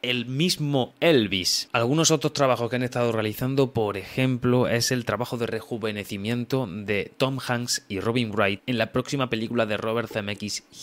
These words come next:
Here. Y es que según Thomas Graham, C E O de Metaphysic, se puede hacer que los efectos especiales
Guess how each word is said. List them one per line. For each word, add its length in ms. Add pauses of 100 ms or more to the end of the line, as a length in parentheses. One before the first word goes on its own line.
(120)
Here. 360
Y 100
es 100
que 120
según 420
Thomas 500
Graham, 760 (100)
C 300
E 40
O 120
de 180
Metaphysic, 960
se 220
puede 180
hacer 220
que 80
los 100
efectos 260
especiales 480